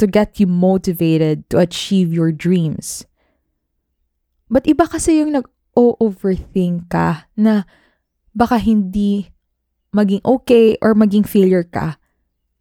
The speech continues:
Iba yung iniisip mo na baka iwan nila ako, baka mag-cheat boyfriend mo,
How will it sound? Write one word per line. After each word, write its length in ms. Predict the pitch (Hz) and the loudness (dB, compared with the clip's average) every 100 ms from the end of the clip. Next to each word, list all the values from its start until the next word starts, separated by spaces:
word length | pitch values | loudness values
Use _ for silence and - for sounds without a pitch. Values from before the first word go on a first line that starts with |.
| _ _ _ _ _ _ | _ _ _ _ _ _
Iba 320 | - 226 247 | 0 4 4
yung 160 | 233 214 | 4 4
iniisip 640 | 208 202 196 190 - 185 | 2 2 0 -4 -4 -6
mo 400 | - 170 160 160 _ _ _ _ | -2 0 0 -4 _ _ _ _
na 320 | 196 190 180 - _ _ _ _ _ _ _ _ | -2 0 -2 -8 _ _ _ _ _ _ _ _
baka 240 | - 233 262 | -6 -4 0
iwan 320 | 247 233 226 | 2 4 2
nila 320 | 214 190 170 | 2 0 -2
ako, 320 | 175 165 160 - _ _ 226 | -2 -2 -2 -8 _ _ -2
baka 160 | 247 | 0
mag-cheat 480 | 262 254 214 - 214 165 | 2 0 -2 -4 -4 -2
boyfriend 560 | 156 165 156 - 139 | 0 0 0 -6 -6
mo, 400 | - - 151 - | -6 -6 -8 -14